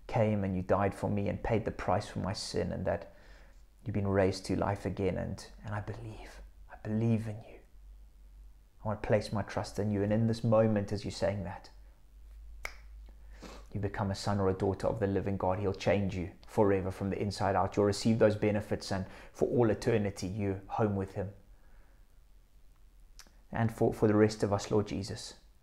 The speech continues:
I pray that these things, maybe we've taken them for granted. Maybe we're struggling with peace,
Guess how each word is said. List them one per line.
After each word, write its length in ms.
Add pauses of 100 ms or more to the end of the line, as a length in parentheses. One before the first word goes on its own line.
(640)
I 80
pray 420
that 220
these 240
things, 380
maybe 220
we've 220
taken 300
them 100
for 160
granted. 640
Maybe 200
we're 140
struggling 520
with 180
peace, 400